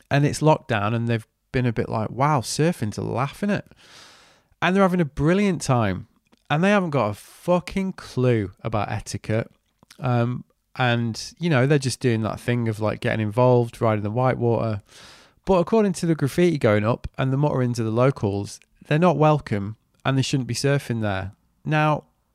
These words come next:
you know, for me, that is absolute bullshit. I mean, I get the fact that surf etiquette exists for a reason, obviously. And clearly, as I've witnessed myself plenty of times,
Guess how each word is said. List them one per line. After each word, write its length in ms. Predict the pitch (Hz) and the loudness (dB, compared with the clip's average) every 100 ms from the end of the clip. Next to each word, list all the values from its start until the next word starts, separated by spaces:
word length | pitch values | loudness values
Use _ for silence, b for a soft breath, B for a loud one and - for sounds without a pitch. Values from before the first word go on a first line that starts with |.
| _ _ _ _ - | _ _ _ _ -4
you 160 | 156 | 0
know, 280 | 147 107 92 | 4 2 0
for 240 | - - 147 | -6 -2 0
me, 440 | 160 135 98 98 _ _ | 2 0 -2 -6 _ _
that 240 | - 123 107 | -2 -2 0
is 360 | 104 92 - - _ _ - | -4 -6 -12 -20 _ _ -8
absolute 560 | 107 104 - 120 113 110 | -6 -6 -8 -8 -8 -4
bullshit. 520 | 131 160 - 113 - | -4 -4 -4 -6 -6
I 80 | 123 | -4
mean, 140 | 127 | -2
I 60 | 127 | 0
get 180 | 165 127 | -2 -2
the 60 | |
fact 240 | - 127 117 | 0 0 -2
that 80 | |
surf 340 | 107 127 120 120 | -4 -2 -2 -4
etiquette 300 | 113 - 113 | -6 -8 -10
exists 320 | 110 120 - | -6 -6 -4
for 80 | 110 | -4
a 40 | |
reason, 540 | 107 123 139 113 113 117 _ _ _ _ _ 143 | 0 0 2 0 -2 -4 _ _ _ _ _ 0
obviously. 680 | 135 120 110 - 110 117 - B B B B B - | 2 2 -2 -4 -6 -6 -10 B B B B B -4
And 200 | 139 143 | -2 -2
clearly, 640 | 175 175 180 123 110 147 _ _ _ _ - | 2 6 6 4 0 -2 _ _ _ _ -4
as 140 | 127 | -2
I've 120 | 120 | 0
witnessed 340 | 123 - 113 - | -2 -2 -4 -6
myself 440 | 117 127 113 104 _ _ | -6 -2 -2 -4 _ _
plenty 260 | - 127 113 | -6 -4 -4
of 60 | |
times, 420 | - 131 110 101 | -2 0 0 -4